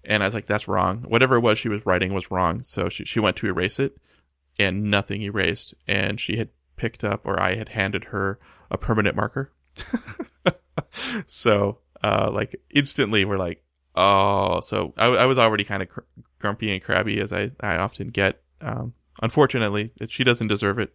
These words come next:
but I do get grumpy and crabby about these things sometimes. It just made it, like, ten times worse, because now I have permanent marker all over my,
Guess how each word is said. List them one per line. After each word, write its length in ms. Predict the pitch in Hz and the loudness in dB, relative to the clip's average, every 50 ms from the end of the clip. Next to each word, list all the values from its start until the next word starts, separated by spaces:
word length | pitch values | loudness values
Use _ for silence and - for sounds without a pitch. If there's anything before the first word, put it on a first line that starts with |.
| _ _ - | _ _ -2
but 260 | 101 90 90 - _ _ _ _ _ - | 0 0 0 0 _ _ _ _ _ -6
I 60 | 117 | -4
do 120 | 110 107 101 | -2 -2 -2
get 160 | 120 98 - | -2 -2 -2
grumpy 240 | - 92 92 - 95 | -2 -4 -2 -2 -4
and 80 | 95 | -2
crabby 280 | - - 90 90 - - | 0 0 0 0 0 -2
about 220 | - - 101 104 | -2 -2 -2 -2
these 160 | - 104 107 - | -2 -6 -6 -6
things 160 | - 123 127 | -8 -10 -10
sometimes. 400 | - 120 120 - - - - - _ _ - - - - _ _ _ - | -10 -10 -10 -8 -8 -8 -8 -10 _ _ -20 -20 -20 -20 _ _ _ 2
It 120 | - 143 156 | 2 4 4
just 180 | 180 147 123 | 4 0 2
made 160 | 120 117 113 | 4 4 4
it, 80 | 117 107 | 4 2
like, 160 | 101 98 - | 0 -2 -4
ten 180 | - - 110 104 | -6 -8 -8 -6
times 320 | 95 104 95 95 87 - | -4 -4 -4 -4 -4 -6
worse, 460 | 90 95 90 78 52 - - - - _ _ _ _ _ _ - | -4 -2 0 0 0 -2 -6 -10 -14 _ _ _ _ _ _ -4
because 200 | 107 104 110 - | 0 0 2 4
now 120 | 117 113 113 | 4 4 4
I 80 | 113 | 4
have 160 | 117 107 - | 4 2 0
permanent 400 | - - 110 104 101 98 92 - | 0 -2 -2 0 0 0 -2 0
marker 460 | - 104 95 92 - 95 92 90 - - | 2 2 2 2 2 0 -2 -2 -2 -2
all 220 | - 107 101 92 | -2 -2 0 0
over 180 | 92 92 101 95 | -2 -2 -2 -2
my, 340 | 95 95 95 92 90 82 117 | -2 0 0 0 -2 -2 -6